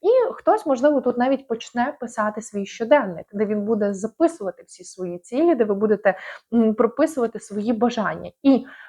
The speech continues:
при Плутоні, який переходить у Водолій, було би дуже класно таке зробити, тому що, е, ви будете ніби, <clears throat> енергії Плутона будуть допомагати вам трансформуватися саме у цю,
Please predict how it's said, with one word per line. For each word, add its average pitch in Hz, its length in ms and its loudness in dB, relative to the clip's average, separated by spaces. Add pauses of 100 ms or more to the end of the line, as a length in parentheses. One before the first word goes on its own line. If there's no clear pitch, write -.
(120)
при 262 140 2
Плутоні, 262 680 2
який 220 220 -4
переходить 233 800 0
у 226 80 -4
Водолій, 208 680 -2 (100)
було 233 280 2
би 202 140 0
дуже 214 360 0
класно 196 400 -10
таке - 220 -14
зробити, 233 520 0
тому 226 160 -2
що, 233 200 -4
е, 190 40 -4 (1040)
ви 233 280 0
будете 269 640 0
ніби, 226 420 2 (260)
<clears throat> 277 400 6
енергії 247 400 -2
Плутона 254 540 -4
будуть 220 260 -4
допомагати 220 560 -4
вам 220 160 2
трансформуватися 214 960 -2
саме 254 480 -4 (320)
у 269 160 6
цю, 262 600 -4